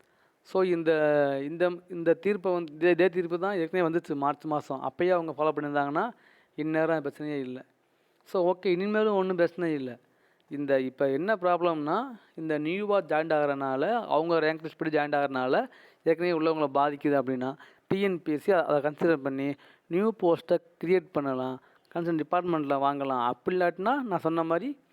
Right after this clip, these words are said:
இந்த முடிந்த எக்ஸாம் முடிஞ்சதை வாங்கிக்கிடலாம். இதை மூணை தவிர வேறு எதுவுமே இல்ல. அப்ப தான் இது யாரை பாதிக்காதுன்னா, ஏற்கனவே உள்ளவங்கள பாதிக்காது. இல்ல அப்படின்னா, நம்ம ஒண்ணும் செய்ய முடியாது, அவ்வளவுதான். So,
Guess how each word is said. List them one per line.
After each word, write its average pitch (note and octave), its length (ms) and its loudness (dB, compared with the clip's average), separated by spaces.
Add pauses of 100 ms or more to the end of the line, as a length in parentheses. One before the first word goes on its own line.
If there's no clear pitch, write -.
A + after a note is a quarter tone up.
(300)
இந்த D#3+ 640 0
முடிந்த F#3 360 2
எக்ஸாம் D3+ 380 -2
முடிஞ்சதை D3+ 320 -2
வாங்கிக்கிடலாம். B2+ 420 -8 (800)
இதை C#3+ 160 0
மூணை D3 280 -4
தவிர D#3 260 -4
வேறு C#3 160 -4
எதுவுமே C#3 280 -8
இல்ல. C3+ 280 -10 (640)
அப்ப C3+ 260 -8
தான் F3 140 -2
இது D#3+ 240 -2
யாரை D3 340 -4
பாதிக்காதுன்னா, D3 640 -8 (260)
ஏற்கனவே D#3 200 -10
உள்ளவங்கள D3 380 -2
பாதிக்காது. C3+ 480 -4 (1900)
இல்ல G3 420 -2
அப்படின்னா, G3+ 280 -8
நம்ம F3 140 -4
ஒண்ணும் D3 240 -6
செய்ய C#3 160 -2
முடியாது, C#3+ 300 -6
அவ்வளவுதான். B2 380 -12 (640)
So, C#3+ 100 -12